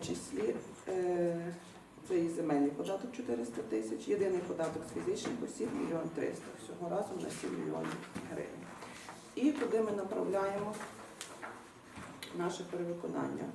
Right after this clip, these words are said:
Значить так, на виконання заходів цільової програми матеріально-технічної та фінансової підтримки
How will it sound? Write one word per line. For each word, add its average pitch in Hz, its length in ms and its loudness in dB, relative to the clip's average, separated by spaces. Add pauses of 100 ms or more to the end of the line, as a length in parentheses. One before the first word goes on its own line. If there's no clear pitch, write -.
(680)
Значить 185 340 0
так, 165 220 4
на 202 80 0
виконання 214 520 2
заходів 208 360 0 (100)
цільової 196 340 6
програми 185 500 4
матеріально-технічної 180 960 4
та 170 60 -4
фінансової 170 440 -2
підтримки 160 460 0